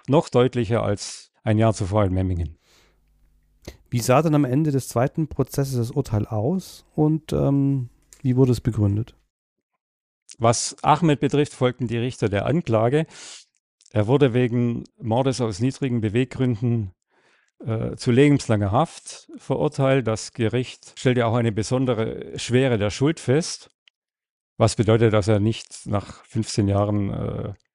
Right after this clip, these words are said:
Speaker 1: wegen guter Führung zum Beispiel entlassen werden kann.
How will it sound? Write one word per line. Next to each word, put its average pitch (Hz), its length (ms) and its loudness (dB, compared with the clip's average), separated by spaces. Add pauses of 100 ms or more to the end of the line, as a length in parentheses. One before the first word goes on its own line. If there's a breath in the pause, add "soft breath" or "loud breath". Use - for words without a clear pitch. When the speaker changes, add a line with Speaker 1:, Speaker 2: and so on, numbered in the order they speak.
(160)
Speaker 1:
wegen 110 220 0
guter 113 240 0
Führung 127 360 2
zum 107 140 -2
Beispiel 101 320 -2
entlassen 127 400 -2
werden 143 240 0
kann. 170 280 -2